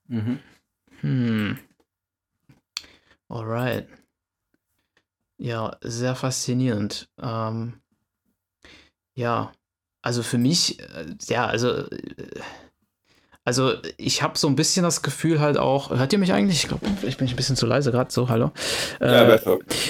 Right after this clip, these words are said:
Speaker 2: ähm, äh, ich hab so ein, also für mich ist das halt auch, äh, immer so eine Frage, inwieweit diese,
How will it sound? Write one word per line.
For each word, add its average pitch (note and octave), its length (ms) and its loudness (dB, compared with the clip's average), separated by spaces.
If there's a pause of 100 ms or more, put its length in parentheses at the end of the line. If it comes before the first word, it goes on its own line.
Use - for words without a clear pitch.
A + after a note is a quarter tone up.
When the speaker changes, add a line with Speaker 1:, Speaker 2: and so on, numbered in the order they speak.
(100)
Speaker 2:
ähm, A#2 720 4
äh, A2+ 720 2
ich - 180 -4
hab - 80 -2
so B2 100 2
ein, A#2+ 120 0
also A#2+ 180 0
für - 160 0
mich C#3+ 160 4
ist E3+ 120 2
das D3 160 2
halt C3+ 140 4
auch, C3+ 360 0
äh, - 180 2
immer C3+ 220 4
so B2+ 100 4
eine B2 120 4
Frage, C#3 920 2 (920)
inwieweit B2 960 4
diese, B2 720 4